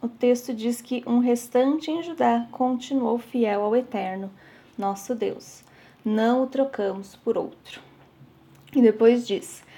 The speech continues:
"Será que não percebem? Deus está do nosso lado. É Ele quem nos comanda. Israel, não lute contra o Eterno."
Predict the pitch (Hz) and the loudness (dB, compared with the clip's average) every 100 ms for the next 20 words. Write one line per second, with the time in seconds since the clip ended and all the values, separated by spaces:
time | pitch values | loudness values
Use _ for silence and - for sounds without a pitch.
0 | - - - 233 226 320 269 240 226 202 | -20 -20 -8 -2 0 0 0 -2 -2 -6
1 | - 220 254 226 214 214 233 254 277 - | -4 0 0 0 -4 0 0 0 -6 -8
2 | - 254 285 269 277 269 269 233 254 285 | -4 -2 0 0 0 -2 -4 -2 -2 -4
3 | 277 - - - - - - 220 233 302 | -8 -14 -18 -20 -20 -14 -6 0 2 2
4 | 277 277 233 214 - 233 214 196 185 196 | 0 0 -2 -2 -6 -6 -4 -6 -10 -14
5 | 190 _ _ _ _ _ - 220 - 220 | -18 _ _ _ _ _ -14 -12 -8 -4
6 | 214 226 214 - 226 294 302 247 349 - | -2 0 -2 -4 -2 -2 2 2 2 -2
7 | 247 - 247 247 254 262 277 254 262 262 | -10 -6 -6 -4 -2 -2 0 0 0 0
8 | - | -4